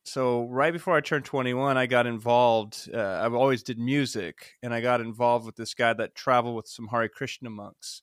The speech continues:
and he was also the most talented musician I ever met. And by the way, here's my cat. If you could, if you, if anybody's watching,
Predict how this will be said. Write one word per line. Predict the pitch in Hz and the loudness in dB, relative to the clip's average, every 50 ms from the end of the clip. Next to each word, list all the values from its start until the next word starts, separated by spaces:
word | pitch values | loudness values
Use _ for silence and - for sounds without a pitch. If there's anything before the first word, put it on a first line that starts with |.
| _ - | _ -12
and | 113 | -10
he | 117 117 | -8 -8
was | 117 110 | -4 -2
also | 123 123 117 - 139 | 0 0 0 -2 -4
the | 123 117 | -4 -2
most | 113 113 110 104 - | 0 0 0 -2 -4
talented | - - 131 120 123 123 120 117 - - 120 104 | -4 0 2 2 2 2 0 -2 -4 -6 -8 -6
musician | 107 110 110 101 98 127 127 120 - - 120 107 | -6 -6 -8 -6 -6 -6 -6 -6 -6 -6 -6 -4
I | 104 104 | -2 -2
ever | 110 107 110 110 107 107 107 - | -2 -2 -4 -6 -8 -10 -12 -10
met. | 117 120 120 117 110 | -6 -2 -2 0 0
And | 107 | 2
by | 107 110 | 4 4
the | 107 104 | 4 4
way, | 101 | 4
here's | 101 110 107 | 2 0 -2
my | 107 95 95 | -4 -8 -8
cat. | - - 107 95 92 92 | -6 -4 -4 -4 -4 -4
If | 107 - - | -8 -10 -14
you | 110 - | -14 -12
could, | - 107 107 107 117 | -12 -14 -14 -12 -12
if | 120 117 120 | -14 -12 -8
you, | 123 117 | -6 -6
if | 113 110 113 113 113 110 | -4 -4 -6 -6 -6 -6
anybody's | 117 117 107 110 110 104 101 | -4 -4 -2 -2 -2 -2 0
watching, | 113 113 113 107 - - 107 | 2 2 2 2 0 -4 -10